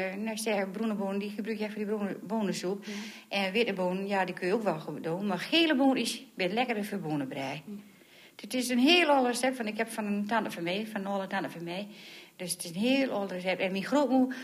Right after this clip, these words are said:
Speaker 1: vroeger, die kookte het ook al, ja. <laughs>
Speaker 2: Ja.
Speaker 1: Dat, dat is echt een ouderwets recept. Dus, eh, nou, het is, eh, voor vier personen half pond gele boontjes.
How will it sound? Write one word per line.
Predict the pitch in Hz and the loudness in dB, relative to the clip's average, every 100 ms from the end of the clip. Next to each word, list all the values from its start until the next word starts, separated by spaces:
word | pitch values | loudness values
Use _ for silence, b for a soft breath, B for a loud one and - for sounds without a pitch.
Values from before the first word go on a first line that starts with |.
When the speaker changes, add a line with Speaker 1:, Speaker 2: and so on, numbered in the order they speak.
| B | B
Speaker 1:
vroeger, | - 233 208 | 0 2 2
die | 202 | 0
kookte | 214 202 | -2 -4
het | 175 | -4
ook | 160 | -4
al, | 147 | -4
ja. | 139 156 | -6 -2
<laughs> | 175 - | -2 -2
Speaker 2:
Ja. | 185 | -2
Speaker 1:
Dat, | 185 185 | 0 -2
dat | - 196 B B - | -4 -8 B B -6
is | 208 | -2
echt | 214 233 233 | -2 -2 -2
een | |
ouderwets | 208 202 190 233 220 | -2 0 0 -2 -2
recept. | 202 175 151 156 - B B B B B B B B B _ | -4 -2 -4 -6 -14 B B B B B B B B B _
Dus, | 214 208 | -2 0
eh, | 208 202 196 190 185 170 B B - | 0 0 0 -2 -6 -10 B B -2
nou, | 233 | -2
het | 190 | 2
is, | 226 214 - | 0 0 -4
eh, | 180 185 | -4 -4
voor | 180 202 | -4 -6
vier | - 262 | 4 6
personen | 254 190 226 175 202 214 B B B B | 6 2 2 2 0 -6 B B B B
half | - 220 262 262 | -6 0 0 -2
pond | 226 208 | -4 -4
gele | 214 - 240 208 | -4 0 2 2
boontjes. | 165 151 160 - - | -2 -4 -6 -10 -12